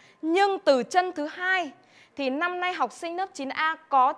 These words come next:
chân trong đội tuyển của trường đi dự hội khỏe Phù Đổng. Thì từ chân ở đây không còn là một bộ phận cơ thể con người nữa, mà từ chân ở đây đã thành nghĩa chuyển và chuyển nghĩa theo phương thức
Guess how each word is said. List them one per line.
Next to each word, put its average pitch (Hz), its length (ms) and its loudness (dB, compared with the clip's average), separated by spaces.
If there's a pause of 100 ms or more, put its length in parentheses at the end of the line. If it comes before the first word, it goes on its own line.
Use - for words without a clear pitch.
chân 370 320 -6
trong 349 280 -8
đội 285 160 -2
tuyển 175 560 -8
của 185 140 -6
trường 220 460 -2
đi 320 140 -6
dự 302 180 -10
hội 262 340 -4
khỏe 196 180 -6
Phù 214 180 -6
Đổng. 196 260 -4 (840)
Thì 285 180 -4
từ 285 240 -2
chân 381 320 0
ở 214 220 2
đây 320 220 0
không 403 320 -8
còn 233 320 4
là 190 80 -4
một 202 200 -6
bộ 269 200 4
phận - 300 0
cơ 302 120 0
thể 254 200 -4
con 262 220 -6
người 214 120 -4
nữa, 214 340 -8 (420)
mà 262 160 2
từ 269 180 -4
chân 359 260 0
ở 226 120 0
đây 311 200 0
đã 254 160 -4 (220)
thành 226 280 -4
nghĩa 247 140 -10 (100)
chuyển 185 460 -6
và 202 120 -4
chuyển 190 380 -2
nghĩa - 180 -10
theo 311 240 -10
phương 285 220 -12
thức 359 160 -12